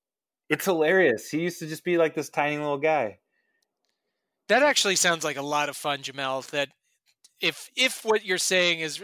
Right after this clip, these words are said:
Speaker 2: that they live in Vegas and that because it's so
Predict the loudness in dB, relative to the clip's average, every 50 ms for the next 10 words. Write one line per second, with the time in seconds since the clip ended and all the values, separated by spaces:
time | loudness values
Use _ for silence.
0 | -8 -4 -2 -2 -2 -4 _ -20 -20 -20 -20 -20 -20 _ _ 0 2 4 4 4
1 | 2 2 4 4 4 4 4 0 -2 -2 0 2 2 2 2 2 0 0 -2 -4
2 | -4 -4 -2 -2 -2 0 -2 -2 -2 -2 -4 -6 -4 0 2 2 4 2 2 -2
3 | -6 -4 -2 0 2 2 4 2 2 0 -2 -4 -8 -10